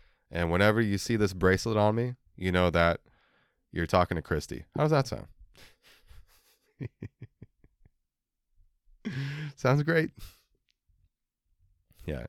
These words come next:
Also, adjacent to that, uh, all that talk about toxic masculinity gonna come to an end real fucking quick. <laughs>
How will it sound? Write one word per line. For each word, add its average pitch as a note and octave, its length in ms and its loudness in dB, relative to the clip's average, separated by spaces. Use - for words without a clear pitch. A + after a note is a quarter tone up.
Also, A2 480 6
adjacent E2 480 0
to - 100 -4
that, C#2 200 -4
uh, D#2 440 -2
all A#2 160 8
that A2 180 6
talk G2+ 320 4
about F2 300 4
toxic E2+ 500 0
masculinity E2+ 800 -2
gonna F2 180 0
come F2+ 240 2
to F2 160 2
an D#2+ 80 2
end D2 160 0
real C#2+ 160 2
fucking - 360 -10
quick. - 360 -12
<laughs> B2 60 -6